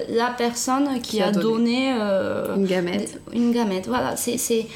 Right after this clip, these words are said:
Speaker 1: il y a rien de plus.
Speaker 2: Mm.
Speaker 1: Et je pense que c'est important de le préciser et de le dire
Speaker 2: Ouais.
Speaker 1: aussi pour des personnes, des femmes qui sont dans cette, euh, démarche-là de, de, de faire un don d'ovocytes. Réfléchissez bien aussi
Speaker 2: Mm.
Speaker 1: à,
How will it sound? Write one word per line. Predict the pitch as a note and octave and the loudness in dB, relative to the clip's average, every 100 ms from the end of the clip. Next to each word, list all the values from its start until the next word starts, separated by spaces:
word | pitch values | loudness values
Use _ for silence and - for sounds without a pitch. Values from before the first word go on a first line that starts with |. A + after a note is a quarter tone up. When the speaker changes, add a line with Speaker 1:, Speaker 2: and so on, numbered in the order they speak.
| - - | -16 -6
Speaker 1:
il | F#3+ | -2
y | |
a | G3 | 0
rien | A#3 B3+ | 2 2
de | C4 | 2
plus. | B3+ G#3+ - - - - | -2 -6 -4 -6 -6 -6
Speaker 2:
Mm. | F#3+ | -2
Speaker 1:
Et | F#3 F3+ E3+ E3+ E3+ | 0 0 0 0 -2
je | E3 | -4
pense | - C4+ C4+ | 0 0 2
que | B3 | 2
c'est | A3 | 2
important | G#3+ A3 A3+ B3+ | 2 0 0 0
de | A#3+ | 2
le | A3+ | 0
préciser | A3+ G#3+ - G3+ A3+ A#3+ A#3+ A3 | 0 -2 -2 0 2 2 2 -2
et | |
de | F3 F#3+ | -2 -2
le | F#3 | 0
dire | F#3 G#3 B3+ G#3+ | 0 0 0 0
Speaker 2:
Ouais. | A#3+ - A3 | -2 0 0
Speaker 1:
aussi | G#3+ - A3+ A#3+ B3 A3 - - - - - | 0 0 0 0 0 -4 -8 -20 -20 -20 -20
pour | - A#3 A#3 | -6 -2 2
des | G3+ | 0
personnes, | G3 G3 A#3 B3 A#3+ - - | 0 -2 0 0 -2 -10 -8
des | - | -8
femmes | - A3+ A#3 | 0 2 2
qui | A#3 G#3 | 0 -4
sont | - G#3 G3+ | -2 -2 0
dans | G3 F#3 | 0 0
cette, | F3+ F#3+ F#3 | -2 -6 -6
euh, | F#3 F3 E3+ | -4 -4 -4
démarche-là | E3+ G#3 G#3 - A3+ A3+ G#3+ | -2 0 0 0 0 0 2
de, | G3+ F#3+ | 0 0
de, | F3+ F3+ F3+ | -4 -4 -4
de | F#3 | -6
faire | F#3+ - F#3+ | -6 -8 -6
un | |
don | F#3+ F3+ | -2 -2
d'ovocytes. | F3 E3+ E3+ D4 D#4 - - - - - - - - - | -2 -4 -2 -2 -4 -10 -14 -16 -18 -20 -20 -20 -20 -14
Réfléchissez | - F#3+ G3+ - A3+ - A#3 | -4 -2 0 0 2 0 0
bien | F#3 F3 G3+ G#3+ G3+ - - | 0 0 0 0 -2 -10 -10
aussi | F#3+ A#3+ A3+ F#3+ | 0 0 0 -2
Speaker 2:
Mm. | F#3+ - | -6 -6
Speaker 1:
à, | F3+ F3+ | -2 -2